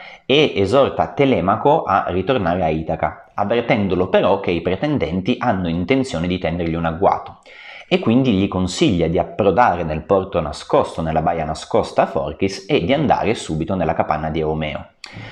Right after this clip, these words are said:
Quindi qui si capisce già un po' qual è il piano della dea, vuole che padre e figlio finalmente si ritrovino dopo tanti anni. Telemaco quindi saluta e ringrazia Menelao per l'ospitalità, ritorna a Pilo e si imbarca per Itaca.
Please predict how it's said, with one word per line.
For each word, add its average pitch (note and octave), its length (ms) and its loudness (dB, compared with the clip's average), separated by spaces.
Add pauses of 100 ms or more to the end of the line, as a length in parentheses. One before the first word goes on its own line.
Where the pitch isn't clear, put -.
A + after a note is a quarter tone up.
Quindi A#2+ 180 4
qui C3 160 2
si A2+ 140 0
capisce G#2+ 380 0
già A#2 160 4
un F2 140 2
po' G#2 180 -4
qual F2 140 -4
è G#2+ 40 0
il E2 140 0
piano F#2+ 260 2
della D#2+ 280 0
dea, E2 360 4 (240)
vuole G#2 360 6
che - 160 0
padre E2 440 0
e A#2 80 -2
figlio F2 440 0
finalmente E2+ 600 0
si - 160 -4
ritrovino F#2 560 0
dopo D#2 480 0
tanti D#2 320 -6
anni. - 340 -4 (640)
Telemaco E2+ 440 0
quindi F2+ 380 0
saluta F2 480 2
e D#2+ 40 4
ringrazia D#2+ 600 0
Menelao D#2+ 440 2
per E2+ 140 0
l'ospitalità, B2 800 0
ritorna F2 640 2
a C4 60 0
Pilo D#2+ 380 -2
e F2+ 120 -6
si - 160 -6
imbarca F2 520 -2
per E2+ 160 -2
Itaca. D#2 540 -4